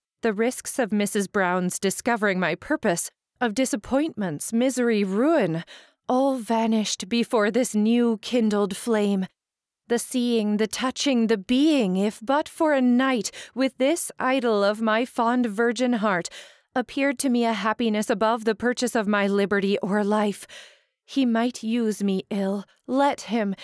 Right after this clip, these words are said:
He was the master, happy, too happy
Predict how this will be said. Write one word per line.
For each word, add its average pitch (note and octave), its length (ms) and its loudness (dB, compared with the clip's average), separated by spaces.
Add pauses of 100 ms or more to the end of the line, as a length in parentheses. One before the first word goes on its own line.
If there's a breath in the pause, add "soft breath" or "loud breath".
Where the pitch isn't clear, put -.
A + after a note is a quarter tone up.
(140 loud breath)
He C#4+ 180 0
was B3+ 160 0
the B3+ 100 0
master, A#3 580 0
happy, B3+ 580 0
too E4 340 0
happy C4+ 380 0